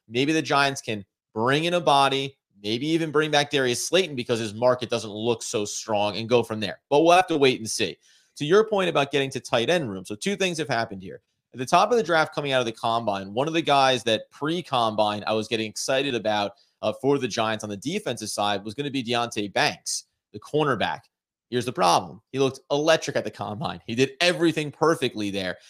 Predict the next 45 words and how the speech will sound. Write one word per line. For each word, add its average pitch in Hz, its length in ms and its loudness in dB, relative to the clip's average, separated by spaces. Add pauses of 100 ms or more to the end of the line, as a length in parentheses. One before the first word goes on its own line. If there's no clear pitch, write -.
And 123 80 -2
even 170 280 2
though 160 180 8
he's, 131 200 0
like, 117 240 -2
twenty-fifth 139 580 -2
overall, 113 720 2
right 156 160 4
on 160 160 2
the 151 80 0
nose 139 580 0
in 120 240 -4
E 127 140 -4
S 123 160 0
P 120 160 -4
N's 107 160 -6
big 131 200 2
board, 98 260 -2 (440)
all 165 400 8
of 160 100 4
the 147 100 -2
mock 139 280 6
drafts 123 280 4
now 120 220 4
have 120 360 2
him 117 160 -6
going 110 320 0 (140)
a 107 60 0
little 117 280 2
bit 117 160 -2
sooner. 160 480 -4 (220)
The 117 100 -2
benefit, 151 600 2 (280)
a 127 60 -4
guy 127 220 4
like 143 200 0
Zay 147 180 4
Flowers 156 680 0
has 123 160 -4
seemingly 143 480 -4
fallen 185 560 4
to 123 160 0
a 110 40 0
place 117 400 0
where 117 260 2